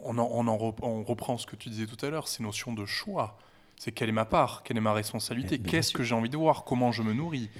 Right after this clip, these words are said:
Speaker 1: et à la fois sur celui qui émet, celui qui reçoit.
Speaker 2: Exactement. Donc je finis sur la question du sens de la vie. Oui,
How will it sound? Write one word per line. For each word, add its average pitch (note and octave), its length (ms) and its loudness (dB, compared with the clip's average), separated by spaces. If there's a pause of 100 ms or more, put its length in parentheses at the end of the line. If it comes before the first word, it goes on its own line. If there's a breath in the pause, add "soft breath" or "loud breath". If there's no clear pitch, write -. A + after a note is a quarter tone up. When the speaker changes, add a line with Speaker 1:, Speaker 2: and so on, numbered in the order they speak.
(180 loud breath)
Speaker 1:
et - 40 0
à A2 40 2
la A2 100 4
fois D3 160 2
sur B2 260 -2
celui A2+ 300 0
qui - 200 -4
émet, C3+ 240 0
celui A2+ 220 -6
qui - 140 -10
reçoit. C3 300 -2
Speaker 2:
Exactement. C3+ 580 -2
Donc E3 220 6
je E3 100 6
finis E3+ 300 0
sur - 160 -4
la A2+ 80 2
question D3+ 320 -2
du A2+ 140 -2
sens B2 260 0
de A#2+ 100 4
la A2 140 4
vie. E3 200 2
Oui, D#3+ 400 6